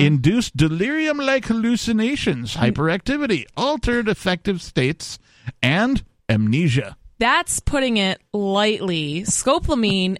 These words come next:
Speaker 2: in high dose, even in lower doses,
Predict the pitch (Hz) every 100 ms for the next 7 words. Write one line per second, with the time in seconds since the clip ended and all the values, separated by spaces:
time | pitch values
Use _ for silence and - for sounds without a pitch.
0 | 208 202 185 196 233 247 220 208 233 262
1 | 262 277 269 233 208 226 302 220 196 170
2 | - 180 175 180 -